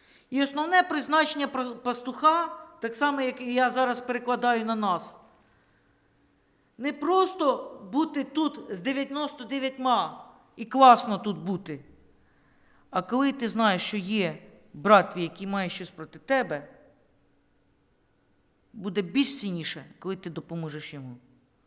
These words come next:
Кому ти, коли ти не будеш в стані дев'яносто дев'яти, а підеш шукати одного. І потім приведеш його до дев'яносто дев'ять.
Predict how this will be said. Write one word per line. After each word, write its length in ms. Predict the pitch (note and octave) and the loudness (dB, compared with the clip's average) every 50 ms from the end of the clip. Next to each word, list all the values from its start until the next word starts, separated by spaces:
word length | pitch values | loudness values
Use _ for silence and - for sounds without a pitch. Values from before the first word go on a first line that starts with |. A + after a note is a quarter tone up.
| _ _ _ _ _ _ _ _ _ _ | _ _ _ _ _ _ _ _ _ _
Кому 260 | - G#3 A3+ B3+ C#4 | -4 -2 0 0 0
ти, 360 | C4+ C4+ C4+ C4 A#3 A#3+ B3 - - | -2 0 0 0 0 0 -2 -4 -4
коли 160 | A#3+ B3+ B3+ | -2 -2 -2
ти 140 | B3+ C4+ B3+ | -2 -2 -4
не 100 | B3+ B3+ | -2 -2
будеш 280 | A#3 D#4+ - C#4+ B3 | -2 -2 -2 -2 -2
в 40 | - | -4
стані 380 | - - - B3+ A#3 A3+ G#3+ G3 | -2 2 4 6 6 4 2 -2
дев'яносто 480 | E3+ F#3+ F#3 F#3 F#3 F#3 F#3 - F3+ | -4 -6 -6 -8 -10 -10 -12 -14 -14
дев'яти, 500 | E3 F3 F3 F3 F3 F3 - E3 D3 C3 - _ _ _ _ _ _ _ _ _ | -12 -10 -10 -10 -10 -10 -12 -14 -16 -16 -18 _ _ _ _ _ _ _ _ _
а 80 | - | -20
підеш 380 | E3 - - B3+ F#3+ A3 G#3 - | -16 -12 -12 -10 -10 -10 -10 -10
шукати 480 | - G3+ - G3+ G3+ F#3+ - F#3+ F3 - - - | -12 -12 -8 -8 -8 -8 -8 -10 -14 -14 -16 -14
одного. 520 | - F3 D#3+ C#3+ E3+ F3 D#3+ C#3+ C3 C3 B2 - _ _ _ _ _ _ _ _ _ _ _ _ _ _ _ _ _ _ _ _ _ _ | -12 -12 -12 -10 -12 -12 -12 -12 -14 -16 -18 -20 _ _ _ _ _ _ _ _ _ _ _ _ _ _ _ _ _ _ _ _ _ _
І 80 | - F#3 | -20 -18
потім 400 | - - B3+ B3+ B3 A#3 G3+ F3 | -10 -6 -6 -6 -4 -6 -10 -8
приведеш 480 | - E3 E3+ E3 E3+ E3+ G#3 G3 - - | -8 -8 -8 -8 -6 -6 -6 -8 -8 -10
його 100 | E3+ D#3+ | -12 -12
до 120 | D3 D#3 | -12 -12
дев'яносто 480 | C#3+ D#3 D#3 D#3 D#3 D3+ D#3 - D3+ C#3 | -12 -12 -12 -12 -14 -16 -16 -18 -18 -16
дев'ять. 380 | C3 C#3+ C3+ B2 C3 - _ | -14 -14 -14 -14 -16 -20 _